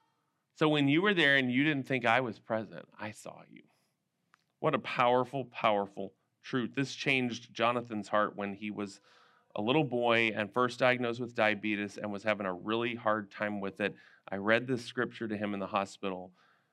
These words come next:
and I talked about the fact that what he's going through, Jesus sees.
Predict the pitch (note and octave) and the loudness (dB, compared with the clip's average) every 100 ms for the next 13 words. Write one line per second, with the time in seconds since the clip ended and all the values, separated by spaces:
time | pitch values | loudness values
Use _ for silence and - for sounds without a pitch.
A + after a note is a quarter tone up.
0 | _ _ G#2 G2+ F#2+ G#2+ A2 C3 B2 B2 | _ _ -4 -4 2 2 2 0 0 0
1 | C3 G#2+ G2+ - F#2+ A2+ A#2+ C3 A#2+ B2+ | -2 -2 -2 -4 0 0 0 -6 -4 -2
2 | B2 A#2+ A#2 G2 - A2 G#2 A2 G2 - | -2 -2 -6 -6 -6 -6 -4 -6 -8 -12
3 | - B2 F2 B1 A#1 - | -10 -6 -6 -8 -16 -20